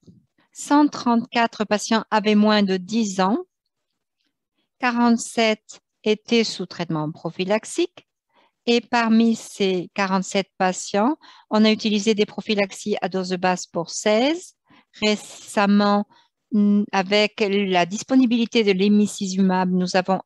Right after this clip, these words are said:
inclus trente et un nouveaux patients, euh, sous hémicizumab dans ce programme. Et les indications pour la prophylaxie à base d'hémicizumab sont les suivantes. Donc, sept patients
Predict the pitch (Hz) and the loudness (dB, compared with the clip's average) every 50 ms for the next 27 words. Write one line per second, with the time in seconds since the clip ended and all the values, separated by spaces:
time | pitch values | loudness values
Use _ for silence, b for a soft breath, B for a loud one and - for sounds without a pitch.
0 | - 208 214 214 208 - - - 226 240 240 233 220 B B B B B _ _ | -2 0 0 0 0 -2 -4 -2 0 2 2 0 -2 B B B B B _ _
1 | - - - 220 208 208 - - 220 214 208 208 202 202 202 196 190 196 202 196 | -10 -2 0 2 2 2 0 0 2 2 4 4 4 2 2 0 -2 -4 -6 -6
2 | - - 202 190 185 - - - - 196 196 196 190 B B B B B B _ | -6 -4 -4 -4 -4 -4 -6 -4 -2 0 0 0 -2 B B B B B B _
3 | - 185 185 180 - - - - 233 220 202 185 190 180 175 175 - - - 180 | -2 -2 0 -2 -4 -8 -8 -4 -4 -2 -2 0 0 0 0 -2 -2 -6 -6 -6
4 | 170 175 180 180 180 180 170 160 175 185 180 170 - - 175 170 160 156 - - | -2 0 0 2 2 2 0 0 -2 -2 -2 -2 -4 -4 -2 -2 -2 -4 -8 -14
5 | - - 170 170 170 - - 180 190 226 294 339 - 247 240 262 277 285 285 294 | -8 -6 -6 -6 -6 -6 -4 -2 0 0 0 -2 -2 0 0 0 2 2 2 2
6 | 320 302 - 262 226 - - - 220 220 302 427 - _ b b b b b b | 0 0 -2 -2 -2 -2 -2 0 0 0 0 -2 -4 _ b b b b b b
7 | b b b _ _ _ - 254 247 240 233 226 214 - _ b b b b b | b b b _ _ _ -2 0 2 2 2 0 -2 -8 _ b b b b b
8 | b _ 311 196 196 196 190 - - 226 208 - 247 220 226 214 - - 247 220 | b _ -4 -2 -2 -2 -2 -2 -4 -4 -2 -2 0 0 0 -2 -2 -4 -6 -6
9 | 190 - - 180 175 175 202 202 196 180 170 165 165 160 - - _ _ _ _ | -6 -4 -6 -4 -2 0 2 2 2 0 -4 -8 -14 -16 -18 -20 _ _ _ _
10 | 156 160 175 190 185 180 180 170 - - 185 170 170 185 180 190 202 262 359 - | -8 -2 0 0 2 2 0 -2 -2 -6 -6 -6 -2 -2 0 0 0 0 -2 -4
11 | - - - 233 220 202 196 190 - - 180 170 165 147 131 131 131 - - - | -6 -2 0 2 2 2 0 -2 -4 -8 -8 -4 -2 -2 0 0 -2 -4 -8 -12
12 | 143 151 - _ _ _ _ _ _ _ b b b b b b b _ _ 208 | -14 -14 -14 _ _ _ _ _ _ _ b b b b b b b _ _ -2
13 | 185 185 175 - - - - 190 180 175 - - - 185 175 - - - - 180 | 0 0 0 -4 -8 -8 -6 -4 -4 -4 -6 -4 -2 -2 -2 -2 -4 -4 -2 -2
14 | 170 165 | -2 -2